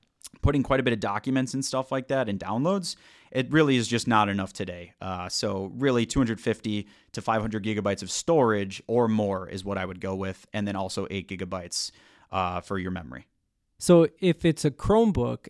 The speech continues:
Speaker 2: and the files that are gonna be stored on the Chromebook are being stored in your Google Drive, which is in the cloud, are we as concerned with, uh, hard drive storage in that situation?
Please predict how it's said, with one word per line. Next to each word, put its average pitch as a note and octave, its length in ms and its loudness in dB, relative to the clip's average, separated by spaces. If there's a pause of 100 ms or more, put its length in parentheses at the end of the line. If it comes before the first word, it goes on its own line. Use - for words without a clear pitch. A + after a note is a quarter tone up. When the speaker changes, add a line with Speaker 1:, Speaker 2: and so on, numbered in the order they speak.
(140)
Speaker 2:
and D3 520 2 (280)
the C#3+ 220 4
files D#3+ 460 4
that D#3 120 4
are D3 60 4
gonna C#3+ 160 4
be C3+ 100 2
stored C#3 460 0
on E3 200 6
the D#3 60 6
Chromebook C#3 460 0
are C#3+ 160 2
being C3+ 240 2
stored C#3 380 0
in C3+ 100 2
your B2+ 160 -2
Google B2+ 360 -2
Drive, C#3+ 640 2
which C3 180 0
is B2+ 140 0
in C3 120 -2
the A#2 60 -6
cloud, C#3 640 2 (480)
are D#3 120 4
we C#3+ 440 4 (360)
as D#3+ 300 4
concerned D3+ 720 4
with, C3+ 520 0 (180)
uh, C3 260 0 (420)
hard D#3+ 220 6
drive C#3+ 200 8
storage C#3+ 540 6
in E3 220 2
that D3 240 4
situation? E3 640 4